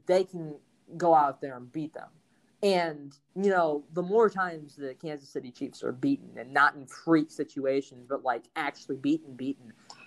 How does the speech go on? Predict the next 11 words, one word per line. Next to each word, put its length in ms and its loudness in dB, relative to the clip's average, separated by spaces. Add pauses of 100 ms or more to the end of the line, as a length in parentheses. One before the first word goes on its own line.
(260)
uh, 60 2 (380)
outcoached, 760 6 (680)
I 120 8
think 360 -6
that 360 0 (600)
the 240 -8 (220)
closer 440 2
and 100 -10
closer 440 -2
that 360 -2
legacy 840 -2